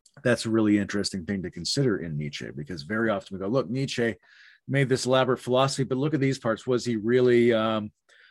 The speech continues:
archaic, regressive, atavistic, pre-trans, barbaric fetishist?" You go, "Well, how was he saying? You know, did he just talk about a blonde beast, or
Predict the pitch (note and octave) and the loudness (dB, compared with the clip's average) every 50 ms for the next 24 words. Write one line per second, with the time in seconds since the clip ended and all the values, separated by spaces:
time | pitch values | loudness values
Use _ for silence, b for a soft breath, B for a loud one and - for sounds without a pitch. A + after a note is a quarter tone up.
0 | b b _ _ _ - A#2+ A#2+ A#2+ A#2 - - - B2 A#2 A#2 A#2+ A#2 A2+ - | b b _ _ _ 0 2 2 2 0 -4 -4 0 2 4 4 4 4 2 2
1 | - - - - - A2 A2+ F2 E2+ F#2+ A#2 A#2 A2+ - - - A2 A2+ A2 G#2 | -2 -8 -10 -8 -8 -8 -10 -8 -2 0 2 2 2 0 0 -2 -2 -2 0 2
2 | A2+ A2 A2 G#2+ G2+ F2 A2+ A2+ - - - - A#2+ A2+ A2+ G#2+ - - - - | 2 2 2 0 -2 -2 -2 -4 -4 -6 -6 -4 -2 0 0 -2 -4 -6 -12 -18
3 | - - b b b b b b b _ - - B2+ A#2 G#2+ - - - - A#2+ | -18 -18 b b b b b b b _ -6 -2 -2 -2 -2 -4 -6 -6 -4 -2
4 | A#2 A2+ A2 A2 A2 G#2+ - - - A2 G#2 G2+ D#2+ - A#2 A2 A2 A2 A2 A2 | 0 0 0 0 -2 -4 -6 -4 -2 0 0 -2 -2 -2 0 2 2 2 0 -2
5 | - - - - - - _ - - B2 A#2 A#2+ A#2+ - - E3 F3 - - - | -4 -8 -14 -16 -16 -18 _ -4 0 0 0 0 0 0 0 0 0 0 -4 -8
6 | - - _ _ B B B B B B B B - D3 D3+ D3+ D3+ D3 F3 F#3 | -10 -14 _ _ B B B B B B B B -2 0 0 2 2 4 6 6
7 | F3 E3+ E3+ F3 E3 D3+ - _ _ _ _ _ _ - - F#3+ G#3 A#3 A#3+ A#3 | 6 6 6 4 2 0 -4 _ _ _ _ _ _ -6 0 4 6 6 6 6
8 | C3 F#2 D2+ - _ - C3 B2 - A#2+ G#2+ - C3 A2+ G#2 G#2 A2 A#2+ D3 E3+ | 4 2 -2 -8 _ -4 -4 -2 -2 -4 -4 -2 0 0 0 2 2 2 2 2
9 | D#3+ C3+ D3+ C#3+ D3 C#3 E3 E3+ - - F#3 F3 F3+ F3+ F3+ F#3+ F3+ E3 D#3 E3+ | 2 2 4 4 4 4 4 2 2 4 4 4 4 6 6 6 6 6 4 4
10 | E3+ F3+ F3+ E3 D#3 E3+ G3 A3 G#3 - - D#3+ C#3+ B2+ b | 4 4 4 4 4 4 4 2 0 -2 0 0 0 0 b